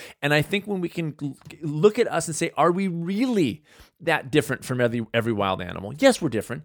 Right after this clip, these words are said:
but are we really that, is the, we still have kidneys and hearts and livers, and we have lungs, and we have sort of the basic makeup that my dog has, for instance. It's, we're not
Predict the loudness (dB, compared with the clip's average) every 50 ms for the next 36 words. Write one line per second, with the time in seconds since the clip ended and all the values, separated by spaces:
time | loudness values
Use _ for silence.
0 | _ -12 _ 0 0 2 2 0 -2 -2 -4 -2 -2 -2 0 0 0 -2 -2 -2
1 | -2 -2 -4 -4 -6 -18 -20 _ _ -2 -2 -2 2 0 0 0 -2 -6 -6 -4
2 | -4 -2 -4 -2 2 4 4 4 4 2 0 -4 -4 -6 _ -2 -2 -2 0 0
3 | -2 -2 -2 -2 -4 -6 -4 0 0 0 0 0 -4 -4 -4 -4 -2 2 2 2
4 | 4 4 2 2 0 -4 -10 -16 -20 -20 -20 -20 _ _ -2 -2 -2 0 0 -2
5 | -2 -2 0 -2 -2 -2 -6 _ _ _ _ -10 -8 -4 -2 2 4 4 4 4
6 | 2 0 -2 -2 0 2 0 0 0 -4 -4 -2 -2 0 2 0 0 2 2 2
7 | 2 2 2 -2 -4 -6 -6 -8 -4 -2 -2 0 2 2 0 0 -2 -2 -2 -2
8 | 0 0 -2 -2 -2 2 4 6 8 8 8 8 8 6 2 -2 -2 -2 -4 -4
9 | -6 -8 -12 -10 -6 -4 -4 -4 -6 -6 -8 -8 -6 -4 -4 -4 -4 -4 -8 -8
10 | -8 -6 -2 -2 -2 -2 0 2 2 2 2 -2 -4